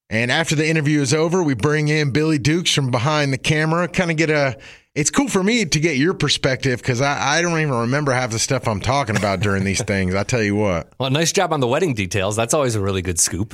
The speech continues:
Speaker 1: Oh, thank you, man. Yeah, thanks. It, um, yeah, I was surprised by that. I didn't know that, what, she wrote a song just about for her wedding?
Speaker 2: Yeah, it sounds like she tried to write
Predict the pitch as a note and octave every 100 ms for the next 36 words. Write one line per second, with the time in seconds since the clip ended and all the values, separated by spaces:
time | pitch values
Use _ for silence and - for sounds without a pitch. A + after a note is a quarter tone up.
0 | - - F#3+ - G#3 B3+ F#3+ E3 E3+ A3
1 | F#3+ A#3+ A3 F3+ B3 A#3 D3 C3 D#3+ E3
2 | D#3 D#3 D3+ C#3+ C3 G#2 F2+ E2 - F#2+
3 | C#3 B3 E4+ A#2+ A2+ D#3+ F#3+ F#3 C#3+ F3+
4 | D#4 D4 E3 C3+ B2+ A#2+ G2 - C#3 G3+
5 | A#3 G#3+ G#3+ F#3+ C#3 C3+ G3+ - F3+ D3+
6 | G3 F#3 - C#3+ - E3+ F#3+ G3 F3 A#2+
7 | E3 - - - B2+ D3 D#3+ - E3 E3
8 | D#3+ C3+ D#3 G3+ G#3 F3+ - _ - D#3+
9 | D3+ A3+ A3+ F3+ C#3+ G3+ F3 D#3 C#3+